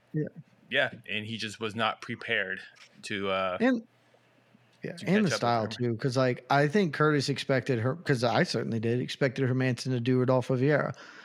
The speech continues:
Speaker 1: He thought Hermanson would come into him and try and wrestle, which obviously he's really good at.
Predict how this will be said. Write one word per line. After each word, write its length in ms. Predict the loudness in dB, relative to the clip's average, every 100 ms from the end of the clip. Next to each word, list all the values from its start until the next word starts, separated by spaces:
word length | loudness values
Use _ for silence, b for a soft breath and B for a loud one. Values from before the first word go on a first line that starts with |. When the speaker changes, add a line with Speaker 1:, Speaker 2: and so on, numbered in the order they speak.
| B
Speaker 1:
He 120 | 0
thought 200 | 2 4 4
Hermanson 420 | 4 2 2 0
would 160 | 0
come 200 | 0 0
into 320 | 2 2 4 4
him 220 | 2 2
and 100 | 0
try 200 | 2 2
and 100 | 2
wrestle, 360 | 0 0 -4 -2
which 180 | 0
obviously 480 | 2 4 2 0 2
he's 160 | 2 2
really 240 | 2 2
good 180 | 2 2
at. 260 | 2 -4